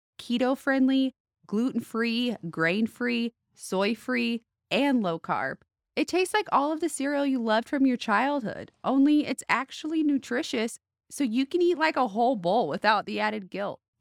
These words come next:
Go to magicspoon dot com slash gruesome to grab a variety pack and try it today.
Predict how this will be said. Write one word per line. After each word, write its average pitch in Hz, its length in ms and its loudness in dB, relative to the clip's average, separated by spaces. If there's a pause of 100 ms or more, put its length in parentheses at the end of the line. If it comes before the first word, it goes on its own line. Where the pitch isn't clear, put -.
(180)
Go 123 200 4
to 294 200 2
magicspoon 220 1000 0
dot 156 280 2
com 190 520 -2
slash 190 480 0
gruesome 180 540 -8 (120)
to 240 100 -4
grab 196 380 2
a 202 80 -4
variety 190 480 -2
pack 214 400 -2
and 208 140 -6
try 165 220 -4
it 160 140 -10
today. 139 380 -10